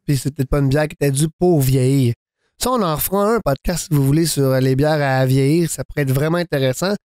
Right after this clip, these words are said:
Quand on parle de bière mal vieillie, quand on fait des tonneaux, des barriques de bière, là,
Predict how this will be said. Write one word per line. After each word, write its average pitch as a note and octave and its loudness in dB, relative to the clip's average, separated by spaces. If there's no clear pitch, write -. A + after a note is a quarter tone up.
Quand D3 0
on - 0
parle E3+ 0
de C#3 0
bière D#3 0
mal D3 0
vieillie, C#3+ 2
quand F3+ -2
on D#3 0
fait E3+ -2
des C#3+ 0
tonneaux, D3+ 0
des C3+ 0
barriques C3 0
de C3+ 0
bière, D3 0
là, C#3 0